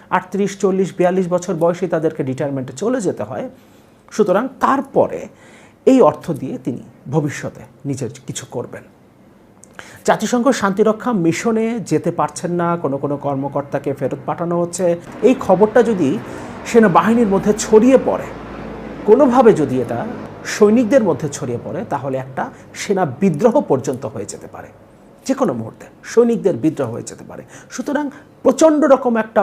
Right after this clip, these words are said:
ভয় ক্যান্টনমেন্টের ভেতরে, এবং এই সেই ভয়টা সরকারের মধ্যে এবং সারা দেশে ছড়িয়ে পড়বে। এই সরকার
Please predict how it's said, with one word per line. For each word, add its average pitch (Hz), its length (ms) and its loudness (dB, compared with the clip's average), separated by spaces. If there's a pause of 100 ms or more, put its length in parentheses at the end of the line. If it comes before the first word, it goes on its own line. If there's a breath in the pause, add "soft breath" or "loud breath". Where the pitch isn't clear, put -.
(160)
ভয় 175 520 4 (100)
ক্যান্টনমেন্টের 214 640 0
ভেতরে, 277 400 -6 (260 loud breath)
এবং 214 220 4
এই 240 100 4
সেই 269 320 4
ভয়টা 151 600 0 (240)
সরকারের 226 640 4
মধ্যে 233 240 0
এবং 247 180 2
সারা 240 240 2
দেশে 208 360 2 (560 loud breath)
ছড়িয়ে 180 380 2
পড়বে। - 240 -10 (720)
এই 196 100 0
সরকার 196 340 2